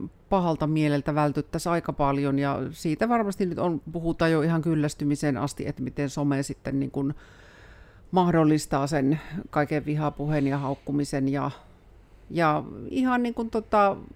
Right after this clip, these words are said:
ja on itsellenikin sitä välillä tullut, ja tietysti niin kuin on sillä tavalla ehkä tavallaan etuoikeutetussa asemassa, että osaan mieleni kanssa jollain tavalla ty-, työskennellä, mutta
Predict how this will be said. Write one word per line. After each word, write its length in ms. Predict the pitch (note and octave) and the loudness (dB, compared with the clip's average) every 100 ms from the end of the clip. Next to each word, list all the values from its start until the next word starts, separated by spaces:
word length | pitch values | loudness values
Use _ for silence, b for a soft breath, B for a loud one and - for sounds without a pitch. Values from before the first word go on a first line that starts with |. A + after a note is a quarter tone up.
| - - - - - - | -20 -20 -20 -20 -16 -2
ja 220 | G3+ F#3+ - - - - | 0 0 -4 -14 -12 -2
on 180 | G3 | 0
itsellenikin 680 | F#3+ G3+ G#3+ G3 F3+ F3+ F#3+ | 0 -2 -2 0 -2 -4 -6
sitä 260 | F3+ - E3+ | -4 -2 0
välillä 420 | E3+ E3 D#3+ D#3 - - | 0 0 0 -2 -4 -4
tullut, 420 | F3+ E3 D#3+ D#3 D#3 | -2 0 0 -2 -2
ja 180 | D#3+ C3+ | -2 -2
tietysti 440 | D#3+ D#3 D3 D#3 | -6 -6 -6 -4
niin 140 | D3+ | -4
kuin 240 | - D3+ D3+ B B B B - | -4 -4 -4 B B B B -6
on 120 | E3 D#3+ | -4 -2
sillä 280 | F3+ E3+ | 0 2
tavalla 360 | D#3 D3+ D3+ C3 | 2 2 2 2
ehkä 340 | D3+ - D3+ - - D3+ B B B - - - b b b b - - - | -2 -2 -2 -4 -12 -18 B B B -20 -20 -20 b b b b -20 -20 -4
tavallaan 440 | - F3+ A#3 A#3 A3+ | 0 4 4 6 4
etuoikeutetussa 1500 | A3 A3 G3 G#3 G#3 G3+ - G#3 G3 F#3 F#3 F3+ F3+ - - | 2 2 2 4 4 2 2 2 4 2 0 -6 -6 -2 -2
asemassa, 580 | F3+ F#3+ E3+ E3 F3+ | 0 0 0 -2 -2
että 220 | E3+ - - | -2 -2 -4
osaan 300 | E3+ F3 F3+ | 0 0 2
mieleni 420 | F#3+ F3 E3+ E3+ | 4 4 2 0
kanssa 420 | E3 D#3+ - E3 - - - - - | 0 -2 -2 -4 -6 -18 -18 -18 -8
jollain 400 | E3 F#3 F3 E3+ | -2 0 0 0
tavalla 300 | D#3 E3 E3 D#3+ - | 0 0 0 -2 -10
ty-, 40 | - - | -12 2
työskennellä, 880 | A3 G3+ F#3 F3+ D#3+ D#3+ D#3 D3+ - | 4 4 4 0 2 2 2 2 0
mutta 520 | D#3+ D#3+ - E3+ | -4 -4 -2 0